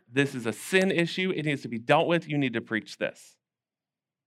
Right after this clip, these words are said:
And that's very uncomfortable when you know exactly what you're preaching about. Um, <clears throat> I prefer it much more when God tells me, "Preach this."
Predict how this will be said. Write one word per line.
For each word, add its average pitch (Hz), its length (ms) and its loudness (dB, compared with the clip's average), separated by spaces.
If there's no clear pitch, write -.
And 117 160 0
that's 127 240 4
very 131 300 4
uncomfortable 113 1080 -4
when 127 180 4
you 123 140 4
know 120 420 4
exactly 117 800 0
what 98 320 -4
you're 98 180 -6
preaching 104 460 -4
about. 82 300 -4
Um, 107 440 4
<clears throat> - 600 -10
I 135 100 6
prefer 143 380 2
it 131 80 4
much 147 280 2
more 135 180 2
when 135 140 2
God 127 280 4
tells 127 280 2
me, 131 140 0
"Preach 120 400 -4
this." - 380 0